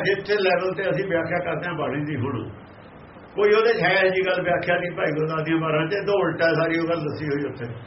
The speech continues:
ਉਹਦੇ ਭਾਈ ਗੁਰਦਾਸ ਨੂੰ ਕਹਿੰਦੇ ਨੇ ਨਾ ਵੀ ਲੈ ਗਿਆ ਸੀ ਕਾਸ਼ੀ ਪੜ੍ਹ ਕੇ, ਕਾਸ਼ੀ ਕੀ ਕਰਨ ਗਿਆ ਸੀ ਪੜ੍ਹਨ? ਤੇ ਗੁਰੂ ਘਰ ਨੂੰ ਤਾਂ ਫਿਰ ਕਾਸ਼ੀ ਕਹਾਂ ਹੋਈ?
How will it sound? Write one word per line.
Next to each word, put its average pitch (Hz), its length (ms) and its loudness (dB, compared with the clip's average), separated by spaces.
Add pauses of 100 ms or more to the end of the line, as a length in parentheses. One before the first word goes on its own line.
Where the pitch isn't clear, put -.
(3000)
ਉਹਦੇ 170 260 0
ਭਾਈ 185 220 4
ਗੁਰਦਾਸ 185 320 2
ਨੂੰ 180 120 -2
ਕਹਿੰਦੇ 190 200 2
ਨੇ 202 120 4
ਨਾ 226 160 2
ਵੀ 226 60 0
ਲੈ 185 200 4
ਗਿਆ 180 160 2
ਸੀ - 120 -4
ਕਾਸ਼ੀ 175 280 0
ਪੜ੍ਹ 190 180 -2
ਕੇ, 196 160 -2 (240)
ਕਾਸ਼ੀ 190 280 -2
ਕੀ 220 140 -8
ਕਰਨ 220 200 2
ਗਿਆ 214 220 -2
ਸੀ - 80 -4
ਪੜ੍ਹਨ? 240 300 -2 (2500)
ਤੇ 165 100 -8
ਗੁਰੂ 202 220 0
ਘਰ 240 180 2
ਨੂੰ 226 100 0
ਤਾਂ 226 80 0
ਫਿਰ 233 120 4
ਕਾਸ਼ੀ 208 320 -2
ਕਹਾਂ 208 180 4
ਹੋਈ? 208 320 4